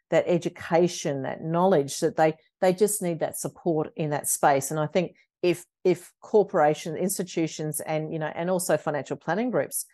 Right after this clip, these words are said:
don't embrace that, they're gonna lose these people, because they're not gonna be able to giving, they're not gonna be giving them the, what they need at that time. And if they do provide them with that, then when they're ready, they will become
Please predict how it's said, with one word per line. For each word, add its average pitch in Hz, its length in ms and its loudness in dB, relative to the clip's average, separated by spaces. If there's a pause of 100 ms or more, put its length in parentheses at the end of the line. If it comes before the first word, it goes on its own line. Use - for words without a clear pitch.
(280)
don't 196 380 2 (380)
embrace 165 560 2
that, - 320 0 (680)
they're 170 240 2
gonna 156 220 0
lose 143 360 -2
these 143 240 -4
people, 143 340 -6
because 156 380 -2
they're 151 120 0
not 151 220 -2
gonna 156 160 -4
be 143 140 -4
able 135 160 -2
to 139 80 -6
giving, 143 360 -6
they're 160 80 -4
not 165 240 -2
gonna 156 200 -4
be 151 80 -4
giving 147 340 -4
them 143 160 -4
the, 143 220 -4 (400)
what 170 220 0
they 156 180 2
need 156 260 -2
at - 140 -6
that - 160 0 (100)
time. 196 600 -2 (440)
And 196 160 2
if 185 120 0
they 202 140 6
do 202 220 4
provide 170 400 4
them 147 100 -8
with 143 180 -6
that, 170 180 0
then 196 180 0
when 196 140 0
they're 185 140 0
ready, 190 280 0
they 156 160 -2
will 170 140 -4
become 196 420 -6